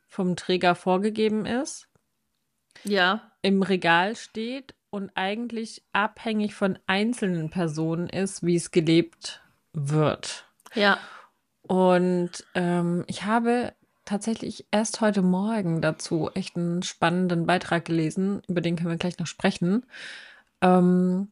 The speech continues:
Speaker 1: genau, aber meine Erfahrung ist, dass es mehr oder weniger im Regal steht und,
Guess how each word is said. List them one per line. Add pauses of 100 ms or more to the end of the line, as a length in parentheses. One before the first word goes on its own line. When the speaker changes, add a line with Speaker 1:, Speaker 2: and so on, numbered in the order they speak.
Speaker 1:
genau,
aber
meine
Erfahrung
ist,
dass
es (120)
mehr
oder
weniger
im
Regal
steht
und,